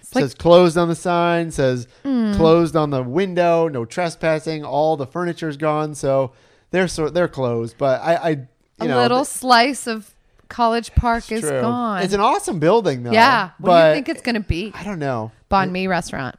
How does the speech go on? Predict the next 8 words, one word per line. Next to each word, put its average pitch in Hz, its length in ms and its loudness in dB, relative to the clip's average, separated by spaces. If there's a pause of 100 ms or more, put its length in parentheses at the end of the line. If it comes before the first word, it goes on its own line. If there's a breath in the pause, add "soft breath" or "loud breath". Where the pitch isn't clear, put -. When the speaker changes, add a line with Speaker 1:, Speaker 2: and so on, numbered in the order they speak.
(120)
Speaker 2:
It 131 120 -14
should 139 240 -10
be. 117 280 -16 (520)
Speaker 1:
Vietnamese? 208 640 -6 (240)
Speaker 2:
Indian. - 180 -8
Speaker 1:
Ricky 214 320 -2
Lee. 202 260 -6 (200)
Indian! 640 880 2